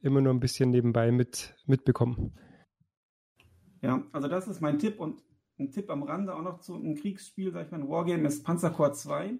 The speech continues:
Speaker 2: Da gab's letztens ein Update, das spiele ich grad auch im Turnier für, das ist von, äh, Slytherin gepublished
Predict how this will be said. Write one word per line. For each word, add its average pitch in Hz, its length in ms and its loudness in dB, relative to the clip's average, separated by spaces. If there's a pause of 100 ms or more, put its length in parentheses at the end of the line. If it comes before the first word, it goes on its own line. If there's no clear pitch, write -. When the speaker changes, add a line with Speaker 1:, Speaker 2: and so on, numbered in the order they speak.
(540)
Speaker 2:
Da 135 120 -2
gab's 151 300 0
letztens 165 400 -6
ein 151 120 -4
Update, 165 360 -2
das 156 120 -2
spiele 151 200 -2
ich 147 100 -6
grad - 320 -2
auch 165 260 -6
im 147 160 -10
Turnier 180 520 4 (580)
für, 160 720 -2
das - 140 -14
ist 143 100 -10
von, 135 300 4
äh, - 120 -8
Slytherin 190 460 -4
gepublished 175 640 -4